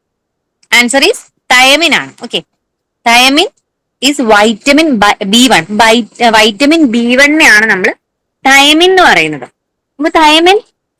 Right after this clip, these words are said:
ആ, ആണ് ഈ ബെറി ബെറി അല്ലെങ്കിൽ ഈ ഒരു ഡെഫിഷ-, thiamine-ന്റെ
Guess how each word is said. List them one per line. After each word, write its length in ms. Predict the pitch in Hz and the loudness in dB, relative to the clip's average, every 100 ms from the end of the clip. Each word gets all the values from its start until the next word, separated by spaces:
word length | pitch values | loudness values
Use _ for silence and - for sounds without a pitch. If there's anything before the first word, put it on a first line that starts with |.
| - | 0
ആ, 320 | 247 254 254 | 2 4 2
ആണ് 100 | 285 | 2
ഈ 140 | 302 | 0
ബെറി 340 | 285 269 269 294 | 0 2 2 2
ബെറി 260 | 277 339 | 2 2
അല്ലെങ്കിൽ 460 | 349 302 262 277 370 - | 2 2 0 -2 -4 -2
ഈ 120 | 311 | -2
ഒരു 60 | 302 | 0
ഡെഫിഷ-, 380 | 277 269 269 | -2 -2 -4
thiamine-ന്റെ 680 | 233 226 247 254 294 285 330 | -4 -2 0 2 0 0 -2